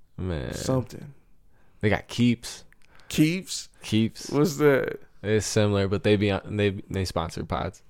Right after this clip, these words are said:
Speaker 1: I,
Speaker 2: Okay.
Speaker 1: I, I can do
Speaker 2: Let's,
Speaker 1: it. I
Speaker 2: let's
Speaker 1: can do
Speaker 2: do
Speaker 1: a Keeps ad.
Speaker 2: Yeah, let's get you going.
Speaker 1: Although,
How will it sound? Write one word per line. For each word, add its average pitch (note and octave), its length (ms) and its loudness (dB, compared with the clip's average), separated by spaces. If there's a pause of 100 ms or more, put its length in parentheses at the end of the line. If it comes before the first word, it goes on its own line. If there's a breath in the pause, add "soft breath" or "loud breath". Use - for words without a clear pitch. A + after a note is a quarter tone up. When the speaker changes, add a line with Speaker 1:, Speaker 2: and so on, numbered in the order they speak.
(380 soft breath)
Speaker 1:
I, - 80 -4
Speaker 2:
Okay. C3+ 180 -2
Speaker 1:
I, A#2 60 4
I G#2 180 0
can G2+ 80 2
do F2 140 6
Speaker 2:
Let's, F2+ 160 2
Speaker 1:
it. - 40 -14
I A2+ 40 -10
Speaker 2:
let's A2 160 4
Speaker 1:
can G#2+ 80 4
do F#2+ 80 2
Speaker 2:
do F2 60 2
Speaker 1:
a F2 40 -2
Keeps - 320 10
ad. B2+ 160 2
Speaker 2:
Yeah, C3+ 160 0
let's A#2+ 200 0
get B2 220 2
you B2 60 -2
going. A#2+ 380 -2 (220)
Speaker 1:
Although, F#2+ 340 4